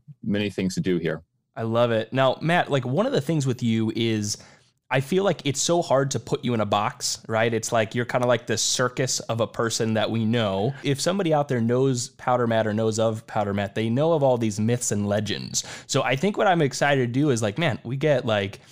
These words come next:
Speaker 2: you know, a half hour to sit down and try to <laughs> share as much as we can, uh, to people who may, who have maybe, like, never heard of you. So,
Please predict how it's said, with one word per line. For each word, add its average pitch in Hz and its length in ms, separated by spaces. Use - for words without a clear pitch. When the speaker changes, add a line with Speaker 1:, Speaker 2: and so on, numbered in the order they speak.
Speaker 2:
you 110 80
know, 95 60
a 92 40
half 120 260
hour 113 160
to 101 60
sit - 260
down 104 380
and 127 200
try 143 240
to 139 100
<laughs> - 100
share 139 300
as 127 180
much 131 360
as 120 100
we 120 160
can, 110 540
uh, 110 200
to 120 100
people 135 240
who 117 80
may, 117 200
who 127 100
have 117 120
maybe, 135 400
like, 110 220
never 113 240
heard 120 240
of 104 100
you. - 340
So, 156 340